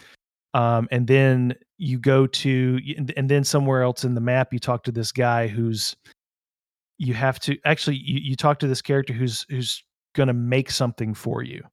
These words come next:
And what she says, she needs something in a riddle-based form with a lot of needly teeth.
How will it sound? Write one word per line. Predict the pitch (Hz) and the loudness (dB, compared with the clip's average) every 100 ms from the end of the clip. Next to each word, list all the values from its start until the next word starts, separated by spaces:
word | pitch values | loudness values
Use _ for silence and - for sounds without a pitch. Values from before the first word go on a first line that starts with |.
| _ _ _ _ _ _ - | _ _ _ _ _ _ -2
And | 127 127 123 120 - _ _ _ _ - | 2 2 2 -2 -8 _ _ _ _ -6
what | 131 139 | -2 -2
she | - 135 | -2 -4
says, | - 151 156 139 | 0 4 4 4
she | - 131 | 0 0
needs | 135 160 139 | 2 2 0
something | - 151 139 - 135 127 123 120 - _ _ _ _ | 0 0 -2 -2 0 2 2 0 -4 _ _ _ _
in | 131 | -2
a | 127 | -2
riddle-based | 123 139 143 131 131 127 - | 0 2 2 0 0 0 -4
form | - 135 131 | -4 -2 0
with | 123 117 | -2 -4
a | |
lot | 117 117 120 | -2 0 0
of | 107 | -2
needly | 117 120 127 117 110 | -2 0 0 -2 -4
teeth. | 104 - 127 - - | -6 -4 -4 -6 -16